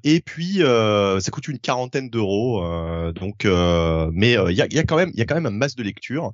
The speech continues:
et, euh, je boude pas mon plaisir à chaque fois, hein. C'est vraiment, euh, c'est vraiment très sympa de découvrir les, les, les premières, euh, les premières versions en fait des,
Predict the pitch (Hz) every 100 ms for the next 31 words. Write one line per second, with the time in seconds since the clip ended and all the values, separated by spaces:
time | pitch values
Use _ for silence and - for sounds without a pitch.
0 | - - _ _ - 110 110 107 101 90
1 | 87 85 85 87 92 104 - 156 117 98
2 | 82 80 - - - 80 82 87 90 98
3 | 120 110 82 82 - 92 117 110 117 113
4 | 117 123 90 90 - 92 113 90 85 80
5 | 82 82 92 - 113 120 107 87 85 107
6 | 117 107 104 95 - 117 101 104 101 82